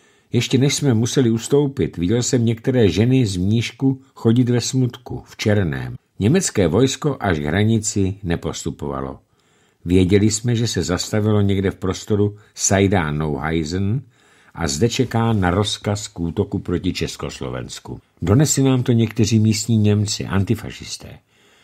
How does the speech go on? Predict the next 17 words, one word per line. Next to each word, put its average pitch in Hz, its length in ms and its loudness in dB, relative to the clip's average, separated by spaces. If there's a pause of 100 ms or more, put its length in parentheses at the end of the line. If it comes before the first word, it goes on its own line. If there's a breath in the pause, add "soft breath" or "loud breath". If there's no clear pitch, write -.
(120 soft breath)
S - 160 -10
nimi 98 220 2
jsme 120 240 2
dříve 95 320 2
úspěšně 110 500 -2
zpravodajsky 101 720 0
spolupracovali. 71 880 -4 (200)
Za 85 200 -2
přimhouření 147 840 2
oka - 280 -6
nad 85 180 0
jejich 101 280 0
pašováním 73 960 -6 (520 soft breath)
nám 90 200 0
přinášeli 143 640 2
zajímavé 139 600 2
informace. 104 800 -2